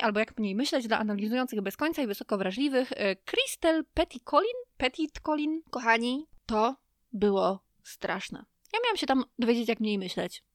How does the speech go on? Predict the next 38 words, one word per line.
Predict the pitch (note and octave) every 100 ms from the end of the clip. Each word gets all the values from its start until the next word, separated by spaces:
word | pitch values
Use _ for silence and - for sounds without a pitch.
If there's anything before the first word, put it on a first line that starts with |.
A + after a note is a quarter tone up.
| _ A3
bo | B3
jestem | B3+ - A#3 A3+
osobą | G#3+ G#3+ G#3
analizującą | G#3 G3+ G3 G3 G3 G3
bez | F#3+
końca | - G3+ A3
i | G#3
wysoko | G3+ - G#3
wrażliwą. | G#3 G3 F#3 F#3 - _ _
Ale | F#4 F#4
nie. | E4+ D4 G3 - _ _ _ _
Nie | F4 F4
wiem, | C#4 A#3
o | -
czym | - G#3
to | G#3
miała | A3 G3+
być | G#3+
książka, | - A#3 -
ale | F#4+ C4+ A#3+
na |
pewno | B3+ D#4
nie | D4+ C#4
o | A3
tym. | - F#3+ - - -
Po | -
pierwsze, | C#4+ G#4+ G4+ F4
że |
n-, | E4 - E4 F#4 - F#4
niczego | - C#5+ A4
się | C4
człowiek | - A#3 G3+
nie | G#3
dowie, | F#3+ F3+ G3+
jak | A3 G#3+
myśleć | G#3 - F3+
mniej. | G3 F#3 F#3+ B3 - - A3
Y, | G#3 G#3